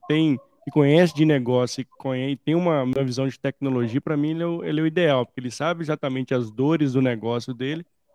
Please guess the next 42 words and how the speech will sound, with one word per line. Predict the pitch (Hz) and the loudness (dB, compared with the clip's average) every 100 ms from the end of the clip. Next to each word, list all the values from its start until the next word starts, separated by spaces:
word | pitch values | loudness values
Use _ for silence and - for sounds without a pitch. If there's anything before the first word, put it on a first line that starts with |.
| - | -6
e | |
tá | 165 190 | -4 -2
buscando | 180 - - 165 170 | -4 -4 4 6 6
tecnologia | - 151 156 143 123 107 135 | 4 2 2 4 2 2 0
pra | 139 143 | 2 0
poder | 135 123 131 123 | 0 2 2 2
ajudar | 123 139 107 117 123 | 0 -2 -2 -2 -2
como | 131 135 135 | -2 -4 -4
meio | 113 117 123 | -4 -4 -4
pra | - 127 | -4 -4
resolver | 120 127 120 113 | -2 0 0 0
esses | 117 - | -4 -4
problemas. | 151 127 120 117 113 _ _ _ - - | -2 0 0 -4 -8 _ _ _ -12 2
E | 143 | 6
muitas | 156 180 | 8 8
das | 196 151 | 6 6
vezes | 139 156 170 | 4 2 0
esse | - | -2
papel, | - 160 - 156 165 143 - _ _ - | -2 0 2 2 2 0 -6 _ _ -2
a | |
gente | 135 165 | 0 0
apaixona | - 156 175 190 | 0 -2 0 0
muito | 151 180 - | 2 2 2
pela | 156 | 2
solução, | 139 147 139 - 131 147 165 | 2 4 2 2 -2 0 0
né? | 147 | 2
Ah, | 165 185 190 170 139 | 2 2 0 -2 -8
que | - | -16
fulano | 143 147 143 160 | -10 -4 0 0
tá | 156 | -2
game-, | 143 147 143 131 | -2 0 0 0
gamificando, | 135 135 - - 143 160 | -2 -2 -6 -8 -4 -4
ah, | |
que | 165 - | -6 -8
fulano | 147 156 | -8 -8
tá | |
trazendo | 170 156 131 131 151 135 | -6 -4 0 2 4 4
lá | 139 143 | 4 2
realidade | 127 131 139 135 139 | 2 -2 0 0 -2
aumentada, | 143 139 - 135 139 143 156 | -2 -6 -6 0 2 2 -2
ah, | |
que | 156 | -4